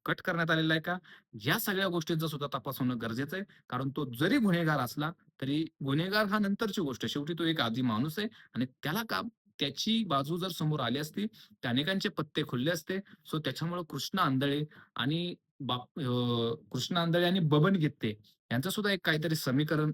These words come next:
आपल्यासमोर लवकरच येईल. तर, अ, तत्पूर्वी मित्रांनो, व्हिडिओ समजला असेल, आवडला असेल, तर नक्की चॅनलला सबस्क्राईब करा. माहितीपूर्ण व्हिडिओ पाहण्यासाठी आपलं चॅनल नेहमी अपडेटमध्ये राहा. धन्यवाद.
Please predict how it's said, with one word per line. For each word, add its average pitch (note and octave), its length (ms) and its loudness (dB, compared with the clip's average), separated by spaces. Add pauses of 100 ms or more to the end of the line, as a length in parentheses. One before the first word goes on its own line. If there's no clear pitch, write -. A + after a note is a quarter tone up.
आपल्यासमोर C3 460 -2
लवकरच B2 440 -2
येईल. C#3+ 160 -2 (320)
तर, F#3+ 240 4
अ, G3 120 2
तत्पूर्वी F#3+ 340 2
मित्रांनो, F3 380 0
व्हिडिओ D3+ 240 2
समजला C#3+ 400 0
असेल, C#3 300 -4
आवडला C3 340 -4
असेल, C#3 260 -6
तर C3+ 60 -4
नक्की A#2 220 -2
चॅनलला A2+ 320 -4
सबस्क्राईब C#3 400 -8
करा. D3 180 -6 (360)
माहितीपूर्ण B3 460 0
व्हिडिओ A3 240 4
पाहण्यासाठी G3+ 360 0
आपलं E3+ 240 -4
चॅनल D#3 460 0
नेहमी E3+ 280 0
अपडेटमध्ये A#2 480 0
राहा. G2+ 100 -4 (300)
धन्यवाद. F3+ 460 0